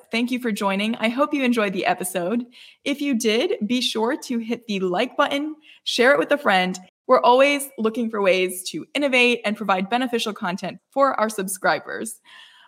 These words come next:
Of course, we'll be back with another episode of this video series featuring even more of the latest news, a brand new in-, interview, and another tip that you did not know you needed. We'll see you next week.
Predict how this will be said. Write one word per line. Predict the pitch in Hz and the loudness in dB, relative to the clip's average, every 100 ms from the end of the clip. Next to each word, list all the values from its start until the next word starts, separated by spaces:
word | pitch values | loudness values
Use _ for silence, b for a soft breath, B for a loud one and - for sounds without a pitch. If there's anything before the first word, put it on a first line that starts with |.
| B | B
Of | 247 247 | 0 2
course, | 311 285 311 | 4 4 4
we'll | 277 269 | -4 -2
be | 269 | 0
back | 226 226 247 | 0 0 -2
with | 240 | -2
another | 240 240 269 285 | 2 4 2 2
episode | - 233 233 226 220 | 0 0 0 0 0
of | 208 185 196 | -4 -4 0
this | 277 370 240 | 2 2 -2
video | 208 185 180 | -2 0 -2
series | - 180 180 185 - | 0 2 2 0 -4
featuring | 240 233 240 233 269 | -6 -4 -4 -2 -2
even | 302 302 | -2 0
more | 233 220 | 2 2
of | 208 196 | 2 0
the | 190 | -2
latest | 196 262 269 | 0 -2 -2
news, | 240 214 208 208 - | 0 0 -2 -4 -2
a | 233 | -2
brand | 208 226 277 302 | 0 0 0 0
new | 277 233 | 0 -2
in-, | 196 - _ - | -4 -8 _ -6
interview, | 196 190 180 180 175 - | -6 -4 -2 0 -2 -2
and | 240 277 285 - B B - | -2 -2 -4 -10 B B -2
another | 240 254 277 | 2 2 0
tip | 277 - 185 185 - | -4 -4 -4 -4 -4
that | 190 196 | -2 -2
you | |
did | 185 190 | -4 -4
not | 175 175 | -4 -6
know | 165 165 | -6 -4
you | 196 175 | -4 -6
needed. | 143 113 220 226 _ - | -6 -6 -8 -8 _ -2
We'll | 220 | 0
see | 240 240 | 0 -2
you | 226 | -2
next | 214 220 | -2 -4
week. | 175 170 - | -2 -2 -4